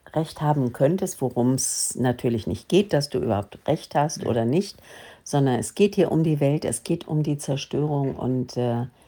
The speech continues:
Speaker 1: gut, wir werden es sehen, Andreas. Ich meine, es ist nicht sehr beruhigend, wenn man sagt, dass jetzt mit Nuklearsprengköpfen ausrüstbare Mittelstreckenraketen nach Deutschland verlegt werden sollen.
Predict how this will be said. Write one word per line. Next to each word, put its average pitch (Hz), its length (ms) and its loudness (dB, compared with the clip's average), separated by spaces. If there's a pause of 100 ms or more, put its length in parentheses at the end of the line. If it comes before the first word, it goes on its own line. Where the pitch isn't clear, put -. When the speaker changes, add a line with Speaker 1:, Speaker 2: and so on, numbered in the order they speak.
(840)
Speaker 1:
gut, - 180 -4
wir 165 140 6
werden 180 200 6
es 175 140 2
sehen, 196 240 2
Andreas. 143 560 2
Ich 160 160 -6
meine, 165 300 4
es 160 160 -4
ist - 180 -4
nicht 202 240 2
sehr 160 160 4
beruhigend, 151 720 2
wenn 139 360 2
man 139 300 2
sagt, 143 400 0
dass 143 240 -2
jetzt 143 380 -2
mit 143 420 -2 (100)
Nuklearsprengköpfen 156 1500 0
ausrüstbare 139 840 2
Mittelstreckenraketen 151 1200 0
nach 139 220 0
Deutschland 135 520 2
verlegt 123 460 -2
werden 120 300 2
sollen. 135 480 2